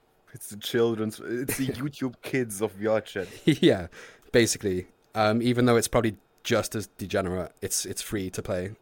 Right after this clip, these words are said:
Speaker 2: Um, but yeah, I would have,
Speaker 1: Yeah, I
Speaker 2: if
Speaker 1: did
Speaker 2: I
Speaker 1: hear that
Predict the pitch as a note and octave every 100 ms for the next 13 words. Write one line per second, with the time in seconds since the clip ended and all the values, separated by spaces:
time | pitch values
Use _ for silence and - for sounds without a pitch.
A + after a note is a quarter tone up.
0 | - F2+ F#2+ G2 - - - - - C3+
1 | D#3 C3 D3+ D#3 D3 - D3+ - D#3 E3+
2 | D3+ G3 E3 C3